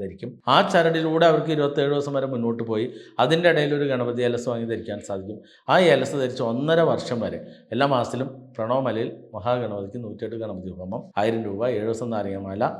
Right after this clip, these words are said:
നാനൂറ്റി ഇരുപത് രൂപ, അങ്ങനെ ആയിരത്തി നാനൂറ്റി ഇരുപത് രൂപയുടെ വഴിപാട് ചെയ്ത് കൃത്യമായിട്ട്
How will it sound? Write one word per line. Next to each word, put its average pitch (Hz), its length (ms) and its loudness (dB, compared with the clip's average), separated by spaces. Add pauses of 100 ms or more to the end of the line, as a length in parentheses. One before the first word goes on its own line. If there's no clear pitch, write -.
(320)
നാനൂറ്റി 107 320 -8
ഇരുപത് 90 160 -8
രൂപ, 87 80 -12
അങ്ങനെ 117 180 -6 (380)
ആയിരത്തി 107 200 -6
നാനൂറ്റി 117 220 -4
ഇരുപത് 113 120 -4
രൂപയുടെ 117 180 -2
വഴിപാട് 107 400 -2
ചെയ്ത് 113 200 -2 (400)
കൃത്യമായിട്ട് 165 800 6